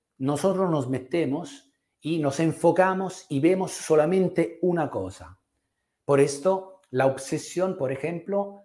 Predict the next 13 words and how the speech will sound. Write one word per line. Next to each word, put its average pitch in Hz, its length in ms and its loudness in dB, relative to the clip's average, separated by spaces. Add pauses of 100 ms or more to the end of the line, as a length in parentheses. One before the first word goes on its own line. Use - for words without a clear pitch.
(160)
aumenta 170 560 2
nuestra 143 400 -2
capacidad 139 800 -2 (240)
de 110 120 -8
concentración, 123 1080 -6 (840)
aumenta 180 840 -2 (640)
automáticamente 143 1200 0
nuestra 143 640 -2
energía. 117 840 -8 (1700)
Las 127 140 -2
personas 185 440 0
de 139 160 2
éxito 131 720 -8